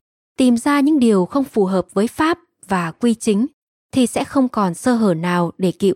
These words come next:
thế lực dùi vào. Những người làm tôi khó chịu,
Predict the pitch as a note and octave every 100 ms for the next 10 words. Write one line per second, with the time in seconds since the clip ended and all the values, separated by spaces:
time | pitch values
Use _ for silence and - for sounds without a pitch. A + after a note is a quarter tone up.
0 | - B3 B3 F3 - G3 E3 F3+ F3+ E3+
1 | _ _ _ _ _ _ _ _ _ _
2 | A3 A#3+ C#4 A#3 G3 F3+ F#3 F3 E3 G#3
3 | - G#3 - C4+ G#3+